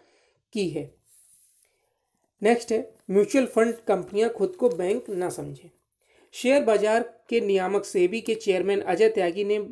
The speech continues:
देश की म्यूचुअल फंड कंपनियों को दो टूक कहा है कि वे बैंक की तरह व्यवहार न करें। उनका काम निवेश करना है और वे वहीं तक सीमित रहें।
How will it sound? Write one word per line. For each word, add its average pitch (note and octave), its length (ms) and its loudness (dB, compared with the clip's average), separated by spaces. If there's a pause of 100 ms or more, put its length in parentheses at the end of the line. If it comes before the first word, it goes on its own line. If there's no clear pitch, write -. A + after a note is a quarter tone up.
देश F#3 360 4
की A3 120 -6
म्यूचुअल G3 380 0
फंड G#3 220 -2
कंपनियों F#3 400 -2
को G3+ 120 4
दो F#3+ 200 4
टूक G3+ 240 0
कहा F3+ 180 -2
है F#3+ 140 0
कि G3 160 -4
वे F#3 160 4
बैंक F3+ 340 -2
की G#3+ 80 -6
तरह G3 220 -2
व्यवहार F3+ 520 -2 (420)
न G3+ 220 4
करें। D3+ 280 -6 (880)
उनका G3+ 300 4
काम G#3 260 0
निवेश G3 440 6
करना G3 320 -2
है G#3+ 180 -4
और F3+ 200 0
वे G3+ 220 4
वहीं F3 340 -4
तक B3+ 180 0
सीमित F#3 360 -2
रहें। D3 240 -8